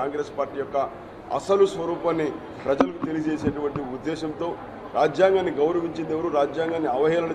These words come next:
చేసింది ఎవరు, రాజ్యాంగాన్ని మిస్యూజ్ చేసింది ఎవరు, అంబేద్కర్ గారిని అవమానించింది ఎవరు, గౌరవించింది ఎవరు అనేటువంటి విషయాల పట్ల అవగాహన కల్పించేందుకు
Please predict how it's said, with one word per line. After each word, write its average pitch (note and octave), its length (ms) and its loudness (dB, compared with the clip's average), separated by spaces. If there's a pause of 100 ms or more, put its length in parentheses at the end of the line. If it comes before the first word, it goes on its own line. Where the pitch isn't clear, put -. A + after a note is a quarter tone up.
చేసింది D3+ 300 -4
ఎవరు, D3+ 120 -2 (100)
రాజ్యాంగాన్ని D#3 520 -2 (360)
మిస్యూజ్ F#3+ 420 -8
చేసింది D3+ 320 -2
ఎవరు, D3+ 140 -2 (420)
అంబేద్కర్ - 460 -2
గారిని E3 220 2 (120)
అవమానించింది E3 600 -2
ఎవరు, E3+ 160 -4 (480)
గౌరవించింది D#3+ 560 4
ఎవరు D3+ 220 0
అనేటువంటి D3 400 -2 (100)
విషయాల E3 340 -2
పట్ల D3+ 180 0 (460)
అవగాహన E3 340 2 (100)
కల్పించేందుకు C#3+ 600 -6